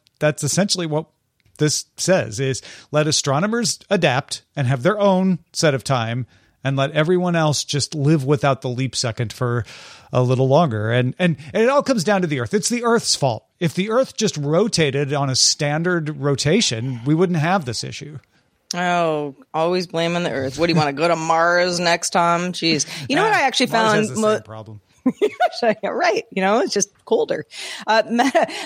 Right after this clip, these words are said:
Speaker 2: the, the fact that Meta said, "Okay, so the technique we're using, which is something that Google invented,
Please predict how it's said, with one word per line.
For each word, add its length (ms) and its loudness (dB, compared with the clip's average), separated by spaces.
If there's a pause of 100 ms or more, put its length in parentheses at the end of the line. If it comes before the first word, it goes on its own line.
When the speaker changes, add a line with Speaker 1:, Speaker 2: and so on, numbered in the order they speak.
Speaker 2:
the, 300 2
the 80 2
fact 260 -2
that 100 0
Meta 220 0
said, 300 0 (140)
"Okay, 200 2
so 260 2
the 120 -2
technique 520 -2
we're 120 2
using, 500 0
which 140 -4
is 80 0
something 300 0
that 140 0
Google 320 2
invented, 600 -2